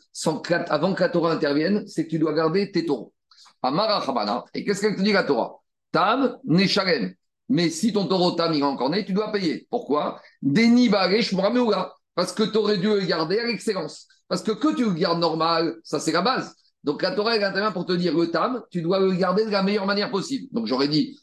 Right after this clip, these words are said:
alors c'est fini. Alors le Mouad, a fortiori, Kalva Chomer, dit Rabbi Yehuda, là, ça va, c'est pas a fortiori. Pourquoi ?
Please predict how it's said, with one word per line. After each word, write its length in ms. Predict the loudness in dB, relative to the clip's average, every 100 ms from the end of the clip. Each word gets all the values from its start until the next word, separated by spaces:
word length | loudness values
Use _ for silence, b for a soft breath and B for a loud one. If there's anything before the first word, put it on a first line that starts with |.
| _
alors 220 | -2 -2
c'est 140 | -2 0
fini. 460 | 2 4 2 -2 B B B -2
Alors 280 | 0 2 2
le 80 | 4
Mouad, 480 | 4 2 0 -2 -4
a 120 | -4
fortiori, 520 | -4 -8 -4 -2 -2
Kalva 300 | -2 -2 -2
Chomer, 280 | 0 -2 -2 -4 -12 _ _ _
dit 580 | -6 -2 2 2 2 0
Rabbi 360 | 0 0 2 2
Yehuda, 420 | 4 2 2 0
là, 360 | 0 0 -4 -8
ça 220 | -6 -4
va, 120 | -4
c'est 140 | -4 -2
pas 120 | -2
a 40 |
fortiori. 500 | -2 -6 -4 -4 -2
Pourquoi ? 520 | -2 -2 0 0 0